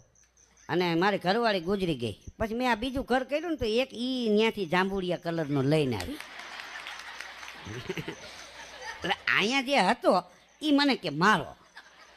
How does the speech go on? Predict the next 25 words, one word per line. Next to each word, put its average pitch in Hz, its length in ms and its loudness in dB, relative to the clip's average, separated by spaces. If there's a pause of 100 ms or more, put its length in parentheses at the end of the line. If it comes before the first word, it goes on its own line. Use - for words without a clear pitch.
(220)
ઈ 311 180 2
ન્યાથી 294 340 2
લઈ 226 160 -6
આવી 254 380 -2
ઈ 226 340 -2
એનો, 262 260 4
અને 202 320 -6
આ 185 280 0
સટાપટાવાળી 247 840 0
સડીવાળો 269 520 0
રહ્યો 294 180 0
ને 285 100 2
ઈ 262 180 -2
અહીંયા 262 400 2
આવીને 254 220 0
થયો, 233 200 -4
ઈ 233 220 -6 (100)
આપણો. 226 360 2 (3500)
પત્ની 208 300 0
કે, 233 80 0
"મારા 226 220 6
બાપુજી 240 500 2 (140)
ઉડતા 330 500 6
પંખી 247 280 2
પાડે 269 340 6